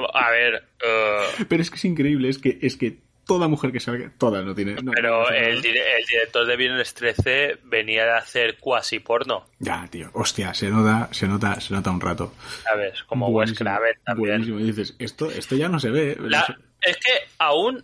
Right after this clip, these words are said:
Speaker 1: vendrán más a las mías. Es que la mejor y la que tiene mejores ideas y marca más el género es la de Halloween, la primera.
Speaker 2: La que tiene, bueno, pero, pero porque marca el género, pero
Speaker 1: Y, y fíjate que en la primera de Halloween no hay sangre,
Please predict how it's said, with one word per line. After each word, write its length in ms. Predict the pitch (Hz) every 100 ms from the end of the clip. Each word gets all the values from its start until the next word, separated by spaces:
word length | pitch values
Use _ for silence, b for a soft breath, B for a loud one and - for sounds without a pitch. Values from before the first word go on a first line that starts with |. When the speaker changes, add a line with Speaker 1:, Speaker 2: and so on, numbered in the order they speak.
| _
Speaker 1:
vendrán 340 | 156 151 151 180
más 160 | 190
a 60 | 156
las 140 | 113
mías. 340 | 120 127 104 127
Es 160 | -
que 160 | 175 160
la 280 | 135 127 110
mejor 540 | 104 - 143 151 139
y 80 | 113
la 200 | 110 104
que 160 | 110
tiene 340 | 107 123 143 139
mejores 640 | 131 117 - 131 135 135
ideas 520 | 123 123 135 127 - 117
y 120 | 110
marca 400 | 113 123 135 139
más 220 | 139 -
el 120 | 127
género 600 | - 120 127 131 170 - -
es 320 | 123 113 117
la 160 | 131 131
de 100 | 107
Halloween, 440 | 123 123 98 92 -
la 140 | 110
primera. 540 | 107 104 104 120 101 - _ _ - B B B B
Speaker 2:
La 140 | 110 101
que 80 | 101
tiene, 200 | 127 110
bueno, 200 | 101 107
pero, 220 | 107 98
pero 220 | 98 90
porque 280 | 95 90 90
marca 280 | 92 - 104
el 80 |
género, 420 | - 110 113 82 - - -
pero 640 | 87 85 80 78 - - -
Speaker 1:
Y, 400 | 151 147 151 151
y 20 |
fíjate 600 | 127 151 165 185 139 120 -
que 120 | 117
en 60 |
la 120 | 110 110
primera 260 | 113 127
de 80 | 147
Halloween 380 | 147 151 170 156
no 60 |
hay 60 | 123
sangre, 420 | - 107 101 -